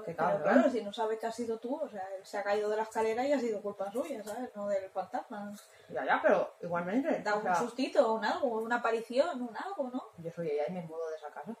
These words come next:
Speaker 1: y me hago un, un, una limpieza o lo que sea para echar al fantasma, pero joder, vaya, qué cabronazo, tío.
Speaker 2: Entonces, eso fue raro, pero su siguiente comentario realmente me molestó.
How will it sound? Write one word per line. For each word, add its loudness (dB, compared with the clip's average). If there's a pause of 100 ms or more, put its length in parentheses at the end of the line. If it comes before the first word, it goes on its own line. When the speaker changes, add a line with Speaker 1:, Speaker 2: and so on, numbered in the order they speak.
(120)
Speaker 1:
y -10
me -8
hago -4
un, -10
un, -14
una -10
limpieza -8 (160)
o -8
lo -8
que -10
sea -6 (100)
para 0
echar -2
al -4
fantasma, -2
pero -4
joder, -2
vaya, -2 (220)
qué -20
cabronazo, -4
tío. -8 (840)
Speaker 2:
Entonces, 4 (760)
eso -6
fue 6
raro, 2
pero 0
su 2
siguiente -2
comentario 2
realmente -2
me 0
molestó. -10